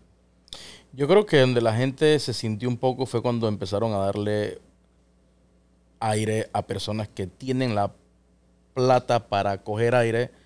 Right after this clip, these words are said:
de sus propias maneras, o sea, de su pro-, por sus propios medios, digamos. Entonces, eh, ustedes saben lo que hacen con su programa, porque, o sea, tal cual ha ido muy bien. Pero yo creo que fue eso. Y ahí sí te tengo que llevar la contra porque yo siento que culpar al pueblo de tantos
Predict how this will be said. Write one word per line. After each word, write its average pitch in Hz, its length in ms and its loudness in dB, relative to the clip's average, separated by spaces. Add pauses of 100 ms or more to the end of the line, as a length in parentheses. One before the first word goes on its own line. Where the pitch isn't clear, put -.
(400)
de 107 80 -4
sus 101 140 -4
propias 110 280 -4
maneras, 101 380 -10
o - 40 -20
sea, 110 120 -4
de 101 80 -2
su 104 80 -8
pro-, 110 160 -8
por 120 180 -2
sus 113 140 -8
propios 123 400 -2
medios, 98 380 -4
digamos. - 560 -10 (540)
Entonces, 139 640 4 (240)
eh, 113 240 0
ustedes 123 320 0
saben 139 240 4
lo 127 80 0
que 120 60 0
hacen 120 200 0
con 110 100 -4
su 107 140 -6
programa, 139 640 2 (480)
porque, 101 380 -4 (400)
o - 20 -20
sea, 98 220 -4
tal 101 260 -6
cual 107 320 -2 (100)
ha 101 80 -2
ido 104 140 -2
muy 104 200 -4
bien. 131 300 0 (380)
Pero 135 140 4
yo - 40 4
creo 185 160 6
que 131 120 2
fue 147 360 6
eso. 131 380 2 (300)
Y 139 100 6
ahí 170 140 10
sí 240 140 6
te 196 100 -10
tengo 214 220 8
que 165 80 6
llevar 139 200 8
la 151 100 8
contra 160 380 4
porque 117 300 0
yo 127 100 2
siento 160 240 -2
que 135 100 2
culpar 127 440 2
al 127 160 4
pueblo 123 400 4
de 98 80 2
tantos 139 540 -2